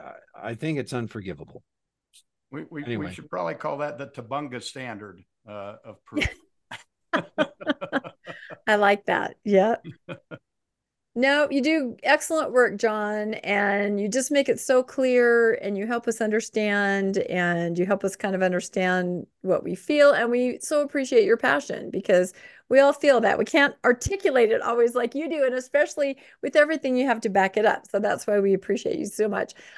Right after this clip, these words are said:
Speaker 3: Landon, do you have any thoughts, final thoughts as we wrap up here? This has been a really excellent discussion.
Speaker 2: No, I appreciate it, John, and we look forward to the, uh, the, the, the rebuttal ones that we'll be doing here in the near future.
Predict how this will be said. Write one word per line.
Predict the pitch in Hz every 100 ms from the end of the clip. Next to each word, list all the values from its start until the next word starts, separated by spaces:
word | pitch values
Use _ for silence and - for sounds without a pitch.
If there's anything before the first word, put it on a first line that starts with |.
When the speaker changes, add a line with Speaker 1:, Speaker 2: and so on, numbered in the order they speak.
| -
Speaker 3:
Landon, | 214 233 240 220
do |
you | 240
have | 247
any | 247 247 247 - _ _ _
thoughts, | 254 247 311 -
final | 285 277 277
thoughts | 269 262 285 339
as | 254
we | 233 226
wrap | 220 240
up | 240 240
here? | 240
This | 226 240
has | 226
been | 226 220 226
a | 208 202
really | 196 220 226 247 247 220 180 175 -
excellent | 165 180 - 190 - -
discussion. | - - - - - 208 - _
Speaker 2:
No, | 131
I | 131 127
appreciate | - 160 170 160 147
it, | 123
John, | 139 143 156
and | 143
we | 127
look | 127 135
forward | _ 135 135 131 117
to | 135 127
the, | 117 123 123 120 120
uh, | 117 113 117 120 107
the, | 110 110
the, | 113 110
the | 110
rebuttal | 104 104 117 113
ones | 104 107 101
that | 101
we'll | - 104
be | 104
doing | 104 104 104 101 117 113 _
here | 107 107
in | 107
the | 104
near | 104 107
future. | - 160 -